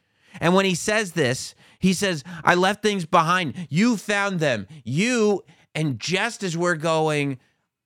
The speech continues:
"Oh my God, Bray's just telling it to us like it is," the lights go out. His mic cuts off. And the mask that we saw Bray wearing in Extreme Rules shows up onto the screen,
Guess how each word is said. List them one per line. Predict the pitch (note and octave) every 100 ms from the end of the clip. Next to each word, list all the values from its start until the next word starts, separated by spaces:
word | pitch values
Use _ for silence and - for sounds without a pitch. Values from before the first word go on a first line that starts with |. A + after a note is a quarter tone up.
| _
"Oh | D#3+ G#3
my | A2+
God, | G2 D#3 C#3+ G2
Bray's | C#3+ G3
just | B2+ -
telling | C3+ C#3+ C#3
it | B2+
to | C#3 C3+
us | B2
like | C3 C3
it | B2 B2
is," | E3 A2 G#2 - _ _ _ _ _ _ _ _ _ _ _ _ -
the | A#2
lights | C3 E3 F3 -
go | A#2+ G#2+ -
out. | - - _ _ _ _ _ _ _ _ _ _ _ _ _ -
His | D3+ C3
mic | D3+ E3 F3
cuts | - B2 G#2+ -
off. | G2 F#2+ - - _ _ _ _ _ _ _ _ _ _ _ _ _ -
And | D#3+ D3+
the |
mask | D3 D#3+ F#3 G#3 - -
that | D3 C#3
we | C#3+ D#3
saw | - E3+ E3+
Bray | D#3+ C3 D3+ D#3
wearing | C#3+ D3 D3+ D3
in | B2+
Extreme | A#2 - C3+ C#3 C#3
Rules | B2 B2+ G2+ - - - _ _ _ _ -
shows | - D#3+ D#3 F3 D3+
up | E3 E3
onto | D3+ D#3+ E3+ D3
the | B2+
screen, | - - C#3 D#3+ F3 F3+ F3